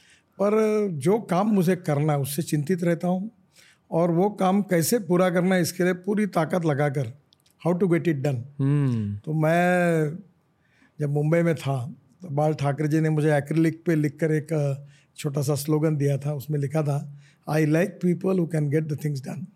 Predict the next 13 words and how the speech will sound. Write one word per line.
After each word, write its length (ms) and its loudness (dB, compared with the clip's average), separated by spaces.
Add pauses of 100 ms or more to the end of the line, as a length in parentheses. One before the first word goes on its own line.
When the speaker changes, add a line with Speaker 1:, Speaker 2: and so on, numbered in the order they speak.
(920)
Speaker 1:
तो 60 -12
मैंने 300 2
वो 120 2
बात 300 -2
तब 100 -2
से 200 -2
याद 200 0
रखी 260 -4
है 100 -4
और 80 -4
आज 300 0
वही 200 2
है 200 0